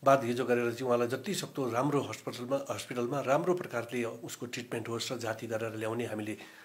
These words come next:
निधो गरेको थियौँ। अभाग्यवश हिजो उहाँको जाँदा जाँदै मृत्यु भयो।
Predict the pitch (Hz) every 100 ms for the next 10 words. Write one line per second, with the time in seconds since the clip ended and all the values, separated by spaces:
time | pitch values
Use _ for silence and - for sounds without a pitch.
0 | - 127 123 117 120 113 110 151 156 120
1 | 110 110 117 110 - - 110 101 113 104
2 | 107 110 110 107 107 110 107 110 113 110
3 | - - - - - 120 117 113 107 110
4 | 123